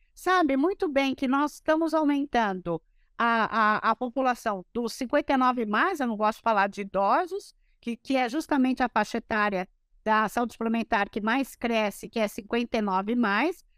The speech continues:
Com isso, você tem um aumento das doenças crônicas não transmissíveis, D C N Ts, e você tem realmente o aumento dos casos de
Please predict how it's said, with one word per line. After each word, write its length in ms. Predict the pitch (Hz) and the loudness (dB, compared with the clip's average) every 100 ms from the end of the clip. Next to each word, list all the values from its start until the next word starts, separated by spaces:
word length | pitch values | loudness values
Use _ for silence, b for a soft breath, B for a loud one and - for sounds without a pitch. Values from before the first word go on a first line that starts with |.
| _ | _
Com 180 | - 302 | -4 0
isso, 320 | 339 403 381 | 0 0 -2
você 340 | 339 359 - 320 | 0 0 0 -2
tem 240 | - 254 | 0 2
um 80 | 240 | 2
aumento 340 | 240 285 370 | 2 0 0
das 220 | 302 277 | 0 0
doenças 400 | 247 269 240 240 | 0 -2 -2 -6
crônicas 540 | - 240 226 208 208 - _ _ - | -2 -2 0 -2 -4 -6 _ _ -2
não 220 | 233 403 | 0 0
transmissíveis, 960 | 427 415 453 466 - 277 294 349 320 | -2 -4 -4 -8 -2 0 0 0 -2
D 160 | 185 220 | -2 -4
C 180 | - 247 | -2 -2
N 200 | 226 320 | 0 -2
Ts, 340 | - 254 - - b - | 0 0 0 -8 b -6
e 80 | |
você 320 | 440 480 - 466 | 0 0 0 -4
tem 380 | - 349 453 | 0 0 0
realmente 500 | 349 453 466 302 392 | -2 -2 -2 -4 -2
o 40 | 440 | -2
aumento 340 | 370 339 392 | 0 -2 -4
dos 160 | 427 - | -4 -2
casos 360 | 320 311 330 | 0 0 -2
de 100 | 359 | -8